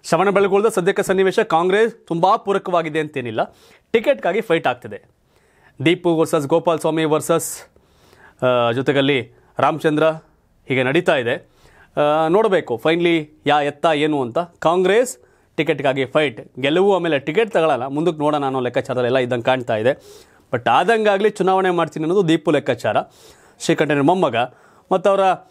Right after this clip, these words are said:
ಆ, ಅಣ್ಣ ತಮ್ಮದಿರ ಜೊತೆನೇ ಫೈಟ್ ಮಾಡ್ಬೇಕು ಈಗ. ಆ, ವಿಜಯ್ ಕುಮಾರ್ ಕೂಡ "ನಂಗೂ ಟಿಕೆಟ್ ಬೇಕು" ಅಂತ ಕೇಳ್ತಾವ್ರೆ. So ಆದ್ರೆ ಫೈನಲಿ ಟಿಕೆಟ್, ಆ, ದೀಪು ವರ್ಸಸ್ ಗೋಪಾಲ ಸ್ವಾಮಿ ನಡುವೆ,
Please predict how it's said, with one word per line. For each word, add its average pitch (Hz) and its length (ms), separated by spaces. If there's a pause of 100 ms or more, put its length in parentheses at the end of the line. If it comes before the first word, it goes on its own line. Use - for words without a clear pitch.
(280)
ಆ, 160 200
ಅಣ್ಣ 180 120
ತಮ್ಮದಿರ 196 260
ಜೊತೆನೇ 185 260
ಫೈಟ್ 175 240
ಮಾಡ್ಬೇಕು 151 340
ಈಗ. 117 100
ಆ, 123 1160
ವಿಜಯ್ 143 300
ಕುಮಾರ್ 170 240
ಕೂಡ 160 140
"ನಂಗೂ 160 220
ಟಿಕೆಟ್ 160 280
ಬೇಕು" 151 220
ಅಂತ 143 100
ಕೇಳ್ತಾವ್ರೆ. 131 440 (640)
So 190 60
ಆದ್ರೆ 185 260
ಫೈನಲಿ 220 500
ಟಿಕೆಟ್, 208 560 (380)
ಆ, 160 160
ದೀಪು 196 340
ವರ್ಸಸ್ 185 440 (580)
ಗೋಪಾಲ 151 240
ಸ್ವಾಮಿ 147 220
ನಡುವೆ, 135 520